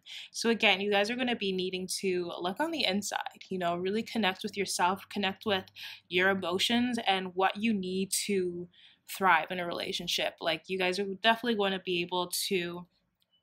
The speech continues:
you know, get through all of this as long as you, you know, look inside for some wisdom, because I feel like you might be ignoring things that you want or need in a relationship because you're just trying not to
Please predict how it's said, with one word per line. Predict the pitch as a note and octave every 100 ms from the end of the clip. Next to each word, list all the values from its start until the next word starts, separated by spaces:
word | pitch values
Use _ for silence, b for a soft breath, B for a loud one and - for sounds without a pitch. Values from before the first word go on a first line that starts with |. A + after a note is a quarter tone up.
| _
you | B3
know, | G#3
get | G3+ G#3 G3+
through | B3 A#3+
all | A#3
of | A#3
this | A3+ A3+ A3+ -
as | G3+ F#3+
long | F#3+ F#3 G3
as | G3 F3
you, | F3 F3+ F3 F3 - b b _
you | F3+ F3
know, | F#2 - - _ _ _ _
look | - F#3+ G3+ G3+
inside | - G3+ G3 F#3 - -
for | G3
some | F#3+ F#3+ F3+
wisdom, | F3+ F3+ - G3+ -
because | G#3 G3 - F#3 F3+ F3+ F3+ - b b b
I | _
feel | G3+
like | G3
you | G#3+
might | G#3 G3 -
be | G#3 F#3+
ignoring | F#3 F#3 F3 F3 G3+ B3 D4+ D4+
things | A3 G3+ G#3
that | F#3 G3
you | G3 G3 G3 F#3+ B B B B _ _ -
want | F#3+ G3 G#3+ B3
or | F#3
need | F3+ G3 A#3+
in | C4
a | C4+
relationship | C4+ C4+ C4 C4 A#3+ B3 B3+
because | A3+ G#3 G3
you're | F#3 F#3
just | F#3 -
trying | - G3 F#3+ F#3
not | F3+ F3+ -
to | -